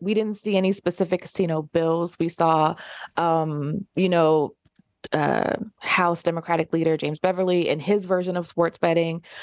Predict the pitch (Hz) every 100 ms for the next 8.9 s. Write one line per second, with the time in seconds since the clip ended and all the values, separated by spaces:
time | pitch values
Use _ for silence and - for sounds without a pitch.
0 | - - - 170 156 156 - - 185 190
1 | 180 170 156 156 151 156 - 156 - 165
2 | 165 156 151 160 151 147 151 - 131 143
3 | - 208 214 214 202 233 233 254 247 240
4 | 240 - - - 165 160 156 151 151 143
5 | - _ _ 165 170 170 175 175 170 165
6 | 160 160 170 - 175 - 165 151 165 156
7 | - - 170 165 160 156 - 160 156 156
8 | 156 - 147 165 151 151 147 160